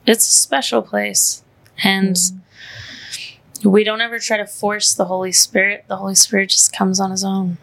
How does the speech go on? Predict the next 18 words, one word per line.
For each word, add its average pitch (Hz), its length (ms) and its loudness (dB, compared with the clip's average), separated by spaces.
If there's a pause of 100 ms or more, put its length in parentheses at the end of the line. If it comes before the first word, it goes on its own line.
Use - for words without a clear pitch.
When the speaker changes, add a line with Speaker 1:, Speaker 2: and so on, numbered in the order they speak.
(140)
Speaker 1:
or 190 120 -2
her 180 260 0
own, 180 260 -4 (100)
whatever 190 200 2
you 185 60 0
wanna 185 140 -4
call. 185 400 -4
Holy 190 100 -2
Spirit 202 320 2
could - 100 -20
be 196 100 2
they, 180 200 2
them. 180 320 -4 (680)
God 180 380 0
could 190 120 -10
be 196 120 -6
they, 175 200 -4
them. 175 340 -2